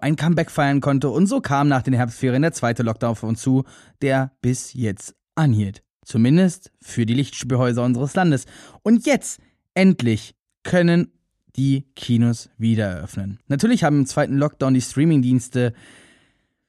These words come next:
wirklich, wirklich uns durch die Zeit gebracht und natürlich sind wir ihnen dankbar. Aber vor allem ist es doch dieses Gefühl des Triple-A-Blockbusters, den man auf der großen Kinoleinwand sehen möchte. Und während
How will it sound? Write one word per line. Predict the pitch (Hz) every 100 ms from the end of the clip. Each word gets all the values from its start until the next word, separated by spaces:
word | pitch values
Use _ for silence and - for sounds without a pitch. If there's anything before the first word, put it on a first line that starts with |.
| _
wirklich, | 120 135 170 - 110 95 - - _
wirklich | 127 120 117 143 117 110 -
uns | 113 110
durch | 113 110
die | -
Zeit | 113 117 117
gebracht | 113 110 113 131
und | 143 151
natürlich | 175 170 202 196 -
sind | 175 -
wir | 170
ihnen | 170 165
dankbar. | 160 208 - 98 87 - _ -
Aber | 151 175 160
vor | - -
allem | 143 156 151
ist | 131
es | 139 -
doch | 127 120 - - _ -
dieses | 127 120 -
Gefühl | 120 - - - 143 127 120 107 - - -
des | 123 -
Triple-A-Blockbusters, | - 196 170 165 _ - 175 135 131 117 - 113 104 - 113 104
den | 131
man | 135 135
auf | - 135
der | 151 135
großen | 123 165 262 277 240
Kinoleinwand | - - 156 120 110 101 104 98 101
sehen | - 107 101
möchte. | 101 - - 92 - - - -
Und | 165
während | 180 220 196 196